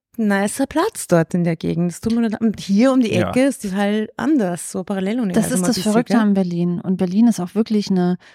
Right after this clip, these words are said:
Speaker 3: ich finde, eine der spannendsten Städte überhaupt.
Speaker 1: Wenn man
Speaker 3: Jetzt bei uns
Speaker 1: also
Speaker 3: in
Speaker 1: man
Speaker 3: Mitte
Speaker 1: hat auch
Speaker 3: in so bestimmten Gegenden ist, dann merkst du auch,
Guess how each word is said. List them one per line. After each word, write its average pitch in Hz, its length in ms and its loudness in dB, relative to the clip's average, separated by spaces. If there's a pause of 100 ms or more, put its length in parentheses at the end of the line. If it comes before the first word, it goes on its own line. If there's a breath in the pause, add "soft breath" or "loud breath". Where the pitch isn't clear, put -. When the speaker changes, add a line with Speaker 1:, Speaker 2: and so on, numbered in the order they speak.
(240 soft breath)
Speaker 3:
ich - 60 -18
finde, 180 220 -2
eine 175 160 0
der 165 100 0
spannendsten 214 800 2
Städte 180 720 -4
überhaupt. 160 640 0
Speaker 1:
Wenn 185 60 -8
man 196 80 -6
Speaker 3:
Jetzt - 180 -10
bei 185 60 -8
uns 220 200 -2
Speaker 1:
also 170 120 -4
Speaker 3:
in 185 60 2
Speaker 1:
man 185 100 4
Speaker 3:
Mitte 208 100 2 (160)
Speaker 1:
hat 240 240 2
auch - 20 -20
Speaker 3:
in 202 140 2
so 196 100 0
bestimmten 214 540 4
Gegenden 202 540 4
ist, 151 360 -10
dann 170 140 -6
merkst 185 240 -6
du - 40 -10
auch, 180 120 -12